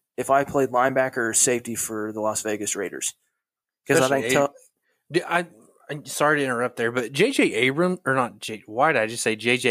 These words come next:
Speaker 2: Abrams? He's the director for, uh, the
Speaker 1: <laughs>
Speaker 2: Blue, the Blue People movie, Avatar. Wow,
Speaker 1: Yeah,
Speaker 2: Jonathan
Speaker 1: Jonathan.
Speaker 2: Abrams. Is, Jonathan Abrams is where I'm getting at.
Speaker 1: <laughs>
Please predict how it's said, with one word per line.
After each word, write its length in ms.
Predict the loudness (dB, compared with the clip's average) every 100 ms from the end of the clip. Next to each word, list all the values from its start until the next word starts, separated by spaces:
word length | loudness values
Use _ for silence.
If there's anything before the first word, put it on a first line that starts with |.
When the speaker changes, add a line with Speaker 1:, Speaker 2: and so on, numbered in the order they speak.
| 2
Speaker 2:
Abrams? 280 | 0 -2 -4
He's 160 | -4
the 80 | -2
director 440 | 2 2 2 0 -2
for, 320 | 0 2 2
uh, 200 | 0 -4 _ _ _ _ _ _
the 480 | -12 -4 -2 -2 -4
Speaker 1:
<laughs> 40 | -4
Speaker 2:
Blue, 160 | -6 -4
the 120 | -6
Blue 280 | 0 0 2
People 280 | 0 -2 -6
movie, 360 | -2 -2 0
Avatar. 560 | 0 0 -2 -2 -2 -4 _ _ _ _ _ _
Wow, 240 | 0 2
Speaker 1:
Yeah, 120 | 4
Speaker 2:
Jonathan 340 | 4 2 2 0
Speaker 1:
Jonathan. 520 | 4 4 4 0 -6
Speaker 2:
Abrams. 160 | -8 -14
Is, 80 | -6
Jonathan 480 | 0 2 2 0 0
Abrams 320 | 0 -2 -8
is 40 | -6
where 100 | -6
I'm 80 | -6
getting 300 | -6 -6 -4 -6
at. 120 |
Speaker 1:
<laughs> 40 | -6